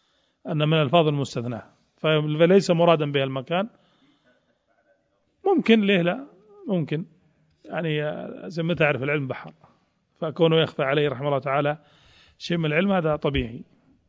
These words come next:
طيب لعلنا نقف عند هذا. سبحانك اللهم وبحمدك. أو قبل معذرة، سورة البينة أنا بودي تركزون إن استطعتم على الآية الأولى. الآية الأولى فيها إشكال، يقول عنها الواحدي إنها أعظم، يعني من أصعب الآيات،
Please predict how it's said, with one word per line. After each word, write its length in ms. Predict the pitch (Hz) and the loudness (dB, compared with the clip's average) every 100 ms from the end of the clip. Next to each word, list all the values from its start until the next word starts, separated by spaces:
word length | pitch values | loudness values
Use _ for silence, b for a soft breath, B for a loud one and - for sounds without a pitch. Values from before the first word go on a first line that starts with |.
| _ _ _ _ _ _ _ _ _ _ | _ _ _ _ _ _ _ _ _ _
طيب 280 | 180 180 143 | 4 4 4
لعلنا 280 | 156 170 165 | 0 2 2
نقف 280 | 156 151 131 | -2 -4 -8
عند 200 | 139 127 | -6 -4
هذا. 300 | 147 160 175 | -2 -4 -6
سبحانك 500 | - 135 - 139 - | -10 -12 -8 -8 -6
اللهم 160 | 131 | -10
وبحمدك. 340 | 117 143 151 - | -8 -10 -10 -4
أو 140 | 208 | 0
قبل 280 | 156 175 151 | 4 4 2
معذرة، 420 | 147 147 156 175 b b b b | 0 -2 -2 -4 b b b b
سورة 320 | - - 185 185 | -10 2 2 2
البينة 680 | 170 170 170 147 143 147 _ _ _ _ - | 2 2 2 0 -4 -8 _ _ _ _ -6
أنا 80 | 147 | -2
بودي 300 | 160 160 151 | 0 0 0
تركزون 580 | 170 156 - 151 170 151 | 0 0 0 -2 0 0
إن 60 | |
استطعتم 520 | 131 151 143 160 151 | -4 -2 0 0 -2
على 140 | 135 165 | -4 -2
الآية 120 | 151 | -4
الأولى. 260 | 156 143 135 | -2 -4 -4
الآية 240 | - 156 | -2 0
الأولى 320 | 156 170 160 | 0 0 -2
فيها 320 | - 156 143 | 0 -2 -2
إشكال، 340 | 143 - 147 127 | -4 -4 -4 -4
يقول 240 | 127 156 | -2 0
عنها 200 | 139 147 | 0 0
الواحدي 600 | 143 160 156 160 170 - | 2 2 2 -2 -4 -6
إنها 180 | 156 143 | -6 -4
أعظم، 480 | 151 - 147 156 - | -4 -2 -4 -4 -6
يعني 200 | 143 143 | -6 -4
من 140 | 143 | -4
أصعب 340 | 165 160 139 131 | -4 -4 -4 -4
الآيات، 460 | 139 147 135 - | -4 -4 -4 -6